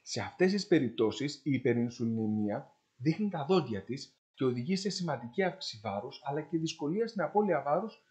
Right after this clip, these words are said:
στα άτομα που προσπαθούν να χάσουν. Μπορώ να υποψιαστώ τα άτομα που έχουν υπερινσουλινεμία, είτε από το ιστορικό, είτε από τη λιπομέτρηση, είτε από κάποια στοιχεία στις γενικές εξετάσεις αίματος.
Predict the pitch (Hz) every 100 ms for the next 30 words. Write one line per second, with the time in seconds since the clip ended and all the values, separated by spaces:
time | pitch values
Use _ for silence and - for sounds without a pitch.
0 | _ _ - 165 196 190 175 156 - 120
1 | - 185 156 - 156 - - _ _ _
2 | _ _ _ _ _ - 131 123 143 185
3 | 247 247 233 190 - 165 123 - 247 180
4 | 180 185 175 143 - 143 147 143 135 120
5 | 117 - 117 113 104 104 101 - _ _
6 | 208 233 240 208 - 151 131 120 175 208
7 | - 233 262 254 190 185 156 147 131 131
8 | 143 151 226 240 _ _ _ _ 233 240
9 | 262 233 185 175 214 220 226 - 151 -
10 | 214 202 170 156 135 180 185 180 131 147
11 | 151 - 123 101 - _ - _